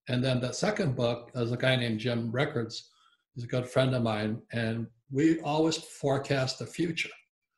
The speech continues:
So we're, we're coming out with a book called The Ravens twenty twenty-one also. And it's about how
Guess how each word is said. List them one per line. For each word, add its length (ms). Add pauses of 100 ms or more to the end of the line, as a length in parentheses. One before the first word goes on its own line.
(640)
So 320
we're, 260
we're 100
coming 320
out 140
with 100
a 60
book 320
called 260
The 80
Ravens 840
twenty 260
twenty-one 500
also. 580 (840)
And 640
it's 260
about 380
how 760